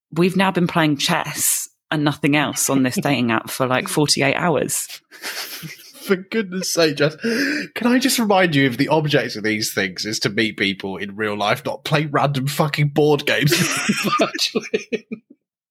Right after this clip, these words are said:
Speaker 2: <laughs> You're going about it the wrong way. <laughs>
Speaker 1: You know, it's slightly more interesting than I don't like pineapple on pizza. Like, I'm really holding my own with this chess champion, and I've got no idea what I'm doing.
Speaker 2: So you're,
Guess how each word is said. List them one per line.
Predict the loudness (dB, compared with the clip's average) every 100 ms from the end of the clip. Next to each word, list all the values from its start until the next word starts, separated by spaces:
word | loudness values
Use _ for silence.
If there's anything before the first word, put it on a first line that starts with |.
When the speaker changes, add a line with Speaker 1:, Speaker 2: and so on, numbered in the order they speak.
| _ -2
Speaker 2:
<laughs> | 0 0 -6 -4 -4 -4 -4 -4 0
You're | 2 2 2
going | 2 2 2
about | 2 2 2 0
it | -2 -2
the |
wrong | -2 2 2 2 -2 -2 2
way. | 2 2 -2 -8 -12 -14 -14
<laughs> | -14 -18 -18 -20 -20 _ _ _ 0
Speaker 1:
You | 2
know, | 2
it's | 0 -2
slightly | -2 0 0
more | 0 0
interesting | 0 0 -2 0 0 2
than | 0 2 0 0
I | 2 2 2
don't | 2 0
like | 0 -2
pineapple | -2 0 -2 -2
on | -2 0
pizza. | -2 -2 -4 -2 -2 0
Like, | -2 -2 -8 _ _ _ _ _ _ 0
I'm | 2
really | 2 2
holding | 2 2
my | 2 4 2 2
own | 0
with | 0
this | 0 0
chess | 0 0 0
champion, | -2 -2 -2 0
and | 2 0 -4 -6
I've | -6 -2
got | 2
no | 4 4
idea | 2 0
what | 0
I'm | 0
doing. | 0 -2 -4 -8 _ _ _ _
Speaker 2:
So | -6 0 2
you're, | 0 0 2 4 4 0